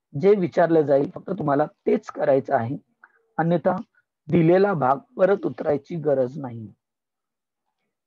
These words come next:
आपण आता चौथा भाग पाहणार आहोत, या कथेचा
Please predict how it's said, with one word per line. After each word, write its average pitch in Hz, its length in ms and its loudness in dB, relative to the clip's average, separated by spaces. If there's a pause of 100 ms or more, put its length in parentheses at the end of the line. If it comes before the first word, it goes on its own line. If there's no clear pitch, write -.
(140)
आपण 214 220 -4
आता 202 140 -4
चौथा 180 320 0
भाग 160 160 0
पाहणार 143 300 -2
आहोत, 139 160 0 (1400)
या 180 100 0
कथेचा 156 380 -2